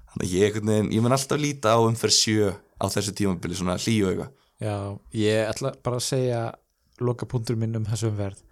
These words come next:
Speaker 2: Ég er rosalega ánægður að það er ein umferð eftir fyrir landsleikjahlé.
Speaker 1: Já, það hefur verið ömurlegt að fara í landsleikjahlé með þessa umferð.
Speaker 2: Já.
Speaker 1: Bæði bara
Speaker 2: Svona
Speaker 1: svona frekar niðurdrefandi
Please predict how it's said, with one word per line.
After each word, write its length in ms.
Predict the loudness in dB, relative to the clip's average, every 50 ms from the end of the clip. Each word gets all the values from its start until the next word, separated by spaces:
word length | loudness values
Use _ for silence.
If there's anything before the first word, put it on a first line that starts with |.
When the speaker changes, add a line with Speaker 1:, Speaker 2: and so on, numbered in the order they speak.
| _ _ _ _ _ _ _ _ _ _ -2
Speaker 2:
Ég 180 | 0 0 0
er 60 | 2 2
rosalega 560 | 2 2 2 2 2 0 -2 -2 -4 -4 -2
ánægður 640 | -2 -2 -2 -2 -4 -4 -2 -2 -2 -2 -2 -4 -6
að 140 | _ -4 -2
það 40 |
er 100 | -2 -4 -4 _
ein 280 | -2 -2 -2 -2 -2 -6 -4 -4
umferð 480 | -4 -4 -4 -4 -6 -4 -2 -2 -2 -2
eftir 500 | -4 -4 -6 -8 -16 -18 _ -6 -4 -4
fyrir 500 | -4 -12 -8 -2 0 0 0 0 0 -2
landsleikjahlé. 560 | -4 -4 -6 -6 -8 -10 -10 -8 -10 -10 -12 -14 -16 _ _ _ _ _ -2
Speaker 1:
Já, 100 | -2 0
það 140 | 2 2 2
hefur 100 | 4 4
verið 380 | 2 2 0 -2 -2 0 0
ömurlegt 320 | 0 2 2 0 2 0 0
að 60 | 2
fara 220 | 2 4 4 4 4
í 140 | 6 6 6 6
landsleikjahlé 440 | 4 4 4 2 0 0 0 0 0
með 120 | 0 0 0
þessa 160 | 0 0 0
umferð. 180 | 0 -2 -2 -4
Speaker 2:
Já. 160 | -4 -6 -10 -16 _ _ _ _ _ _ _ _ _
Speaker 1:
Bæði 260 | 0 2 2 2 2 2
bara 140 | 2 2
Speaker 2:
Svona 20 | 2
Speaker 1:
svona 140 | 0 0 -2
frekar 220 | 0 0 0 0
niðurdrefandi 560 | 2 0 0 0 2 0 0 0 0 -2 0